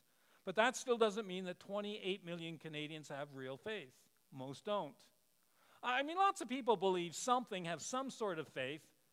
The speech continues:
I, I think, uh, those country western awards that you watch and a singer might say, "Hey, I want to thank the man upstairs," doesn't necessarily mean that they're a Christian. So James is saying, just because you say you have faith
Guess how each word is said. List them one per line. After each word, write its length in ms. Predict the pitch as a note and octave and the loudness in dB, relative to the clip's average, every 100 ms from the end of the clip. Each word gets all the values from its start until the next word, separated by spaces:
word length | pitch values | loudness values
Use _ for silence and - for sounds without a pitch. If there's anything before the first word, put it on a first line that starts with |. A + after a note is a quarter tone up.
| _ _ - | _ _ -8
I, 80 | G3 | 0
I 60 | G#3+ | 0
think, 320 | - B3+ G#3 | 4 2 6
uh, 160 | G#3 F3+ | 8 8
those 340 | D#3+ E3+ D#3+ | 6 2 0
country 380 | - G3 G3+ G#3 | -4 -4 -2 -2
western 400 | F3 F3+ - G3 | 0 0 0 -4
awards 560 | F3 E3+ E3 E3+ D#3 B2 | 0 4 6 4 0 -6
that 220 | E3+ F3 | -6 -4
you 80 | D#3+ | -4
watch 420 | E3 E3+ E3+ - | 2 4 4 0
and 80 | D3+ | -8
a 60 | |
singer 320 | C#3+ G#3 F#3 F3 | -6 -6 -6 -4
might 220 | E3 D#3+ | -4 -4
say, 200 | F3+ F3+ | -4 0
"Hey, 220 | F#3 G#3+ | 2 4
I 80 | F3 | 4
want 240 | F3 G3 | 4 0
to 80 | F#3 | -2
thank 320 | - G3 G3 | -6 -6 -6
the 60 | F3+ | -8
man 240 | F#3 G3 | -6 -4
upstairs," 680 | G3 - - F#3+ G3+ G#3 - _ _ _ _ _ _ _ _ _ | -6 -8 -2 0 0 -4 -10 _ _ _ _ _ _ _ _ _
doesn't 380 | A#3+ C#4+ C#4+ D4+ - | -4 -4 -2 -4 -4
necessarily 720 | G3+ A#3 B3 G3 G#3+ G3 F#3 | -8 -8 -10 -10 -6 -6 -6
mean 240 | F3 D#3+ D#3+ | -6 -8 -10
that 140 | E3+ | -10
they're 180 | D3 C#3+ | -8 -8
a 40 | |
Christian. 480 | D3 G3+ F#3+ - C#3+ E3 _ _ _ _ _ _ _ | -8 -10 -10 -12 -14 -16 _ _ _ _ _ _ _
So 120 | - G3+ | -8 -2
James 320 | F#3+ C4 B3+ | 2 2 0
is 120 | A3 | -2
saying, 220 | A3+ G3+ | -2 0
just 240 | F3+ B3 - | 2 0 0
because 340 | A#3 A#3+ E3+ | 0 2 2
you 160 | G#3+ G3+ | -4 -6
say 400 | - G3+ G#3+ A3+ | -6 -2 0 0
you 340 | A3+ A3+ G#3+ | 0 -2 0
have 220 | F#3+ F#3+ - | 0 -2 -2
faith 340 | F#3+ E3+ F3 | -2 -2 -2